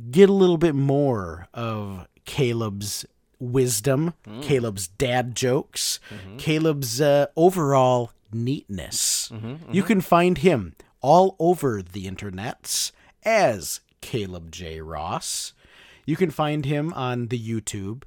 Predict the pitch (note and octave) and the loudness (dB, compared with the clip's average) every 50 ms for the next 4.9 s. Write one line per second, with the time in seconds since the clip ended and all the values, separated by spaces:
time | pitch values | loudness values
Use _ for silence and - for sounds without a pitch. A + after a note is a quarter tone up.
0 | - _ _ - A2 A2 A2 A2 G#2+ G#2 A2 A2+ A2 G#2+ G#2 G2 - - G#2+ G#2 | -20 _ _ -12 -10 -8 -8 -8 -10 -10 -10 -8 -8 -8 -8 -8 -10 -10 -8 -8
1 | G#2 G2+ G2+ - A2+ A2+ - - C#3+ A#2+ A2+ A2 A2 _ - - - D3 D3 - | -10 -10 -10 -12 -14 -14 -8 -6 -6 -6 -6 -6 -10 _ -8 -4 -2 0 0 -2
2 | - - C#3 B2 - - A2+ A#2 A#2 A2+ - - A#2+ A#2 A2 A2 - - G2+ - | -2 -4 -4 -6 -6 -6 -6 -4 -4 -4 -4 -4 -4 -4 -6 -6 -10 -10 -8 -10
3 | - - - G#2+ G#2+ G#2 G#2 G#2+ G2+ F#2+ - - A#2+ A#2+ B2 A#2+ A#2+ A#2+ A#2+ G#2 | -10 -10 -8 -8 -6 -6 -6 -8 -10 -12 -10 -6 -4 -4 -4 -2 -4 -4 -6 -6
4 | - - B2 A2+ G#2+ F#2+ - G#2 G2 - - - A#2+ A2 G#2+ G#2 G#2+ G#2 | -8 -8 -10 -8 -8 -10 -10 -10 -10 -10 -8 -6 -6 -6 -6 -6 -8 -10